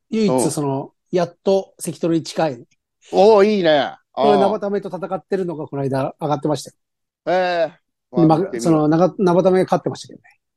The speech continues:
Speaker 2: ああ。
Speaker 1: かっこいい、徳能武蔵っていうのかっこいいですけど。
Speaker 2: ええ。
Speaker 1: それ、唯一あの部屋で、やっと関取になりそうな。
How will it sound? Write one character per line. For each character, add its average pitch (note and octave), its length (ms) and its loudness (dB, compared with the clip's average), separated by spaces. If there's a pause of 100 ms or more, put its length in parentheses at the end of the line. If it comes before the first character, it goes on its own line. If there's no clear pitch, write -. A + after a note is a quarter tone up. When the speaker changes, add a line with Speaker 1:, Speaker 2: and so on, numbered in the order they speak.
Speaker 2:
あ D3 920 4
あ。 - 40 -18
Speaker 1:
か F3 80 0
っ C#3 60 -10
こ F#3+ 140 4
い D3 40 4
い、 - 60 -6
徳 D#3 200 0
能 D#3+ 120 6
武 D#3+ 100 6
蔵 D3+ 140 -2
っ - 200 -10
て - 80 -16
い A2 40 -10
う - 20 -12
の A2 60 -16
か C#3+ 100 -2
っ C#3 100 -6
こ E3+ 120 4
い D#3 40 6
い - 20 6
で - 20 0
す - 80 -4
け A2+ 60 -4
ど。 A#2+ 260 -8 (160)
Speaker 2:
え C#3 480 4
え。 - 20 -20 (280)
Speaker 1:
そ E3+ 180 4
れ、 E3+ 60 8 (340)
唯 A3 180 8
一 D#3 160 2
あ C3+ 80 4
の C#3+ 100 6
部 - 80 2
屋 D3+ 160 6
で、 C3 260 2 (200)
や D#3+ 140 -2
っ - 40 -18
と F#3+ 80 0
関 E3 200 0
取 D#3 160 4
に D3+ 40 4
な D3+ 60 2
り D3 80 0
そ C#3+ 140 -4
う - 20 -4
な。 - 140 -12